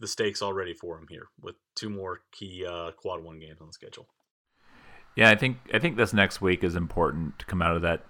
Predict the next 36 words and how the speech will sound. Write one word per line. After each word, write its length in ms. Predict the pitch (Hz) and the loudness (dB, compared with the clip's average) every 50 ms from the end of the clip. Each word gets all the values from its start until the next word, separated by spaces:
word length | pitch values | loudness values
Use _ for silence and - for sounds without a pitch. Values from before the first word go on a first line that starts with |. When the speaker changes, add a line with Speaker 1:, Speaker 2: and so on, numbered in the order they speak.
| - - - _ - | -20 -20 -18 _ -4
Speaker 2:
you 100 | 95 85 | -4 -2
know, 140 | 80 78 | -2 -4
two 240 | - - - 95 87 | -4 -4 -4 -2 -2
and 100 | 87 85 | 0 0
oh. 240 | 85 85 85 87 82 | -2 -2 -2 -2 -2
You 140 | 85 90 92 | -2 -2 -2
really 240 | 95 110 104 101 98 | 0 2 2 2 2
wanna 260 | 92 95 95 92 90 | 4 4 4 4 4
be 220 | 85 87 90 87 87 | 2 0 0 -2 -2
four 300 | - - - 87 87 87 | -4 -2 -2 0 0 0
and 80 | 87 87 | 0 0
oh, 320 | 85 85 87 87 90 90 90 - - - - _ _ - | 0 0 -2 -2 -4 -6 -8 -12 -18 -20 -20 _ _ -8
um, 680 | - 82 85 85 85 82 90 90 - - 104 104 - - - - - - | -4 -2 0 0 0 0 -2 -4 -6 -8 -10 -12 -14 -16 -18 -14 -12 -6
going 300 | 85 85 90 90 87 87 | 0 2 2 2 2 0
into 120 | 87 85 85 | 0 -2 -2
the 60 | 82 | 0
bragging 300 | 80 87 85 85 85 87 | 2 2 4 4 2 0
rights 240 | 85 87 87 85 - | 0 -2 -2 -4 -4
game. 360 | - 90 85 87 92 98 98 - - - - _ _ _ _ - _ _ _ _ _ _ _ _ _ _ - - - - - - - - | -6 -4 -4 -4 -6 -6 -10 -14 -20 -20 -20 _ _ _ _ -20 _ _ _ _ _ _ _ _ _ _ -20 -20 -20 -20 -20 -20 -6 -2
If 100 | 104 98 | -2 2
you're 160 | 95 120 127 | 4 4 4
four 240 | 123 - 123 120 117 | 4 4 6 6 8
and 80 | 113 110 | 8 10
oh, 360 | 107 104 104 107 113 110 - - - - | 10 8 8 8 4 0 -6 -8 -2 0
uh, 340 | 98 92 90 90 92 90 - | 0 2 2 0 -2 -2 0
or, 400 | - 92 87 87 85 87 104 123 - - - - - - - - - - - - - - - - - - | 0 2 2 2 2 0 -4 -12 -16 -20 -20 -20 -20 -20 -20 -20 -20 -20 -20 -20 -20 -20 -20 -20 -4 2
yeah, 140 | 101 87 87 92 - - | 2 2 2 0 -4 -10
Pra-, 240 | - - 120 117 - 113 | 2 2 2 2 4 0
uh, 100 | 107 104 | -2 0
Prairie 320 | - - - 151 - 190 | 2 2 2 2 2 2
View's 260 | 165 151 120 95 - | 0 -2 -2 -4 -4
after 580 | - - 95 92 - - 90 87 87 87 95 - - - - - _ _ - _ _ - | 4 6 6 6 6 4 0 0 0 0 -2 -6 -14 -20 -20 -20 _ _ -20 _ _ -4
Illinois, 260 | 92 90 90 92 87 | -2 0 0 0 0
Speaker 1:
Yeah. 120 | 85 82 85 | -2 -2 0
Speaker 2:
right? 200 | 87 104 127 - - - - - - - - - | -2 -2 -2 -6 -12 -20 -20 -20 -20 -20 -8 -6
Speaker 1:
Yep, 240 | 113 95 - - | -6 -6 -6 -8